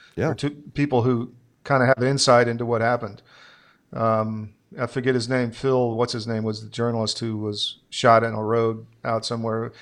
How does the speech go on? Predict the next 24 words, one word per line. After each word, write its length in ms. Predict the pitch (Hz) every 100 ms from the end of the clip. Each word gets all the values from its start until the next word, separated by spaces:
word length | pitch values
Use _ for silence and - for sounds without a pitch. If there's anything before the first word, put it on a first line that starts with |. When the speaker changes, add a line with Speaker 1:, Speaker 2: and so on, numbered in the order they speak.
| -
Speaker 2:
He 80 | 165
obviously 340 | 165 147 143 131
found 260 | 135 127
out 120 | 123
something, 440 | 117 135 127 107 107
you 100 | 117
know, 100 | 113
before 280 | 110 127 110
all 60 |
this 140 | 110 117
went 160 | 117
down. 220 | 113 110 - _ _ _ _ _
Speaker 1:
How 80 | 113
about 80 | 113
Speaker 2:
There's 140 | 107
Speaker 1:
Aaron 100 | 104
Speaker 2:
been 80 | 127
a 40 |
lot 140 | 120 123
of 80 |
Speaker 1:
Wagner? 80 | 110
Speaker 2:
those, 320 | 110 104 - - _
but, 280 | 117 113 113
um, 440 | 120 113 113 110